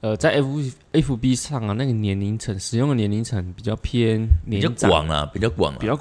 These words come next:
Speaker 1: 广。
Speaker 2: 从年纪，从零岁到九十九岁都有在用啦。
Speaker 1: 对，可是他们抓住的消费者是那种，呃，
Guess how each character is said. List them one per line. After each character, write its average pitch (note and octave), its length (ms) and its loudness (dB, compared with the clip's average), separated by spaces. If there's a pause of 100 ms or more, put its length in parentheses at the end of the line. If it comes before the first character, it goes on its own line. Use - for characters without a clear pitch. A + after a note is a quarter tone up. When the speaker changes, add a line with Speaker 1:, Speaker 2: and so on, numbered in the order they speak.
Speaker 1:
广。 - 160 -6 (160)
Speaker 2:
从 B2 180 2
年 D3+ 140 6
纪， E3 500 0
从 C3+ 440 2
零 A2+ 200 4
岁 D3 200 2
到 D3 160 2
九 G2 160 -2
十 - 100 -8
九 G2 180 0
岁 G#2 140 -2
都 G#2 120 2
有 E2+ 60 2
在 F#2 120 0
用 F2+ 240 0
啦。 D#2 180 -12 (800)
Speaker 1:
对， C#3+ 320 10
可 C#3 140 0
是 F#3+ 360 4 (600)
他 A3+ 80 0
们 F3 160 4
抓 F#3 180 6
住 F3 220 2
的 C3+ 60 6
消 D3+ 180 2
费 D#3 160 6
者 G2 220 0
是 B2+ 240 -4
那 A#2+ 120 0
种， G2+ 460 -2
呃， - 480 -8